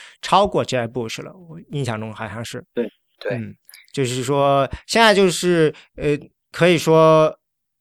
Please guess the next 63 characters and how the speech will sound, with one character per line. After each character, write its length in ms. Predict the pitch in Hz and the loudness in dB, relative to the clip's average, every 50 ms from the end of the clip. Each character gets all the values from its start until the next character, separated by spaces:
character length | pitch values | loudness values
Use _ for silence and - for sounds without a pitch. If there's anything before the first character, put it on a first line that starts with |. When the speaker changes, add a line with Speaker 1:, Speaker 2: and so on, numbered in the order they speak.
| _ - | _ 2
Speaker 1:
Iowa 340 | 143 160 175 208 214 190 | 4 6 6 8 6 6
这 160 | 165 165 170 151 | 4 4 2 4
边 180 | 165 165 165 | 6 4 6
就 160 | 147 160 151 | 4 4 0
是， 380 | 135 - - 139 135 131 127 131 147 | 0 -2 -2 -2 -2 -2 -2 -2 -2
那 80 | 165 160 | -4 -2
Trump 340 | - 214 202 175 139 117 127 | 2 4 4 4 4 0 -2
就 180 | 147 147 139 | -2 0 0
是 320 | 127 - - 135 127 123 123 | -2 -4 -4 -4 -4 -6 -4
证 180 | - - 190 156 | -2 0 0 2
明 100 | 147 147 | 2 2
了 100 | 156 156 | 0 0
Trump 240 | - 190 160 131 | 2 0 0 0
就 120 | 117 120 117 | 0 -2 -2
完 180 | 110 123 165 | -2 -2 0
全 240 | 175 196 196 202 202 - _ | 0 0 0 -2 -4 -10 _
可 140 | _ - 214 | _ 0 2
以 60 | 240 | 2
说 120 | 190 196 190 | 4 2 0
是 60 | 165 | 0
失 160 | - - 220 | 0 -2 0
算 180 | - 254 175 135 | 2 2 2 2
了。 140 | 117 123 | 2 0
因 80 | 165 240 | -2 -2
为 60 | 320 | -2
我 80 | 349 190 | -2 -4
今 120 | 151 247 | -4 -2
天 140 | 294 330 330 | -4 -4 -2
好 80 | 151 120 | -4 -6
像 100 | 123 147 | -6 -6
看 220 | - - 226 190 | -2 -2 0 2
到 160 | 175 156 - - - - _ - | 2 0 0 -2 -10 -18 _ 0
Trump 240 | - 233 190 151 | 2 2 2 2
说 280 | - 208 208 220 220 214 - - - - - _ _ | 0 2 4 4 4 4 2 -4 -12 -14 -16 _ _
这 240 | - - 202 175 160 | -4 0 0 0 2
个， 400 | 165 156 147 139 143 131 - - _ _ _ _ _ _ | 2 2 2 2 0 -2 -4 -8 _ _ _ _ _ _
呃， 140 | - 160 143 | -4 -4 -2
抱 260 | 120 - 202 196 180 | 2 4 6 6 8
怨 180 | 170 165 160 156 | 8 6 6 4
说 300 | 160 180 175 175 180 175 | 4 4 6 6 6 4
什 120 | - 165 | 4 0
么， 400 | 151 151 165 170 165 160 151 143 143 190 190 175 - _ | 0 2 2 4 4 4 2 2 -2 -6 -12 -16 -14 _
我， 240 | - 139 151 185 202 196 175 160 156 - | -4 0 2 2 2 2 0 -2 -4 -4
居 160 | - - 254 | -4 2 4
然 160 | 247 240 240 | 4 4 6
没 80 | 220 233 | 6 6
有 140 | 240 214 190 | 6 6 6
人 160 | 196 208 208 | 6 4 4
跟 120 | 226 220 | 2 4
他 120 | 226 240 220 | 4 4 4
讲 320 | - 180 135 113 123 127 | 4 2 2 2 0 0
这 200 | 131 185 175 160 151 | 0 2 2 2 0
个 320 | - - 147 143 135 131 | -2 0 2 2 2 2
ground 460 | 127 - 180 196 214 233 247 240 226 | 0 0 4 6 6 6 4 2 2
game 300 | - 254 233 196 165 156 | 2 4 4 4 4 4
到 160 | 165 214 185 | 4 4 4
底 60 | 139 127 | 4 2
是 100 | 196 196 | 0 0
怎 140 | 160 131 | 0 -2
么 40 | 104 - | -4 -2
回 180 | - 151 185 | 2 2 2
事 100 | - - | 4 4
儿。 160 | 311 381 - | 4 2 2